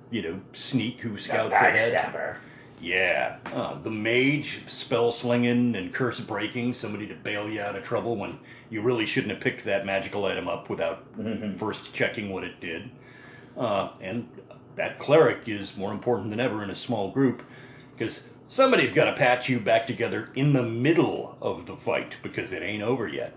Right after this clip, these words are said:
Speaker 1: They're all useful.
Speaker 2: Yep.
Speaker 1: They're great archetypes.
Speaker 2: And it's like a big piece of pie. The more players you have, the more slices you have to make, and the thinner the slices are.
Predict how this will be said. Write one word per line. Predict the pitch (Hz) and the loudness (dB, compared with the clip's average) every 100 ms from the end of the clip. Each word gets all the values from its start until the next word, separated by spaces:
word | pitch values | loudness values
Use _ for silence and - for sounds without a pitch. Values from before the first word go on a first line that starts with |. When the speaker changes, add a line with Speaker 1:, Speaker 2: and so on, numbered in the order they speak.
| - - - - 110 | -14 -14 -14 -14 -4
Speaker 1:
They're | 123 - | -4 -2
all | - 123 127 131 | 2 6 6 4
useful. | 117 135 143 - - - - 90 | 2 0 0 -6 -12 -12 -14 -8
Speaker 2:
Yep. | 104 120 - - | -6 -6 -8 -8
Speaker 1:
They're | - | -6
great | 104 120 120 | -2 -2 0
archetypes. | 117 - 92 - - - - | -2 -2 -8 -8 -12 -16 -6
Speaker 2:
And | 156 | -2
it's | 160 160 | 0 6
like | 180 | 6
a | 120 | 8
big | 117 113 | 4 0
piece | - 104 90 | -4 -6 -6
of | - | -4
pie. | 87 73 80 | -4 -4 -4
The | |
more | 95 107 | 2 2
players | 110 104 98 | 4 2 2
you | 87 | 2
have, | 95 92 | 4 4
the | 87 | 4
more | 90 90 | 0 0
slices | - 95 95 - 90 82 - 85 | 0 2 2 0 -10 -12 -14 -12
you | 85 | -10
have | 85 | -10
to | 87 | -6
make, | 90 90 | -6 -6
and | - - - | -10 -16 -10
the | |
thinner | 104 98 87 | -2 -2 -2
the | |
slices | - 95 90 - - | -6 -2 -2 -4 -6
are. | 87 78 | -6 -6